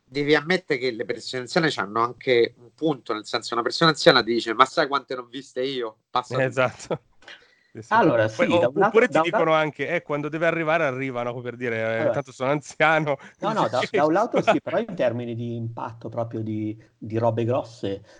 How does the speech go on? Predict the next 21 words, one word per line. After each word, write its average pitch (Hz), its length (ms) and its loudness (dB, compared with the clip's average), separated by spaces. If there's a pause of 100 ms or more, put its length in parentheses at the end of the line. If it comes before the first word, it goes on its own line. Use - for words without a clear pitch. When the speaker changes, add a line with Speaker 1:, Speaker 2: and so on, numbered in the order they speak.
Speaker 3:
cioè - 120 -12
io 151 100 2
se 139 160 -4
penso, 113 680 -2 (440)
eh, - 400 -8
ripeto, 117 260 2
a 104 40 2
quelli 117 220 2
che 113 100 0
hanno 113 200 2
adesso 117 360 0
settanta, 113 520 -4
settantacinque 113 540 -6
anni, 120 460 -2
l'ultima, 117 920 0 (420)
mm, 113 340 -14 (280)
l'ultima 127 280 -2
guerra 123 140 6
mondiale 131 600 2
in 120 160 -4
Italia 117 560 0